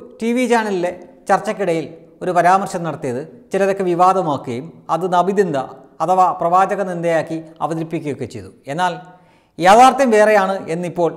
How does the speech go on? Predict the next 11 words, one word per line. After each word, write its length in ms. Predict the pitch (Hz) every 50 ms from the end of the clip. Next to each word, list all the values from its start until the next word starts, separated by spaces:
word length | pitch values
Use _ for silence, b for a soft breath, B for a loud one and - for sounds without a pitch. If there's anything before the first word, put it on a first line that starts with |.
| - - 143
അരിയാഹാരം 400 | 156 170 165 165 180 170 165 160
കഴിക്കുന്നവർക്കും 560 | 147 139 - 147 147 147 147 143 147 180 202 196 - - - - 143
ഗോതമ്പ് 340 | 151 151 180 196 214 208 196
കഴിക്കുന്നവർക്കും 520 | 175 151 135 156 156 151 147 135 127 139 123
ഒക്കെ 160 | - - 113 101 95
അറിയാം. 200 | 95 90 - - _ _ _ _ _ _ _ _ _ _ _ _ _ _ _ _ _ _ _ _ _ _ _ -
പ്രവാചക 380 | 175 185 208 240 254 294 294 285
നിന്ദ 160 | 269 254 240 247 240
നടത്തി 220 | 226 208 190 202 214 208
അല്ലെങ്കിൽ 220 | 202 202 208 208 196
നബിദിന്ദ 360 | 190 175 190 208 226 220 208